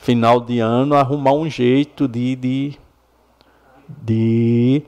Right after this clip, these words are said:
emprestar, não deixar essas pessoas, porque quem toma esse remédio não pode ficar sem. E é um remédio caro. Se você comprar o genérico, eu acredito em torno de uns cem reais o genérico, não é isso?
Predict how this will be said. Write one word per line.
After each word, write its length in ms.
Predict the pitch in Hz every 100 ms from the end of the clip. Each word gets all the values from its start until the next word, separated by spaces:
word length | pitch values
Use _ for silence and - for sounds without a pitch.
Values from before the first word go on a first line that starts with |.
| _ _ _ _ _ -
emprestar, 1120 | 117 - 113 107 - 117 127 147 160 151 -
não 300 | 123 127 185
deixar 380 | 180 165 - 139
essas 240 | 143 135
pessoas, 580 | - 135 - 135 139 -
porque 200 | - 139
quem 300 | - 180 233
toma 300 | - 160 160
esse 160 | - 143
remédio 580 | 151 139 139 139 143
não 300 | 135 143 185
pode 400 | 180 143 120 120
ficar 380 | 131 143 - 123
sem. 420 | - - 135 110 - _ _ -
E 140 | 127
é 60 | 127
um 60 |
remédio 560 | 127 156 139 123 123 302
caro. 580 | - 180 131 104 95 - _ _ - - _
Se 160 | - 156
você 220 | 147 147
comprar 340 | 151 131 135
o 40 | 127
genérico, 600 | 139 127 135 165 - 147
eu 40 |
acredito 1000 | 139 135 117 143 165 - 123 113 107 101 - _ _ _ _ _ _ _ -
em 120 | -
torno 240 | 127 147
de 120 | 139
uns 140 | 143 -
cem 260 | 107 143 160
reais 420 | 175 160 120 107
o 60 | 107
genérico, 480 | 113 101 92 -
não 100 | 104
é 40 | 110
isso? 340 | 120 - -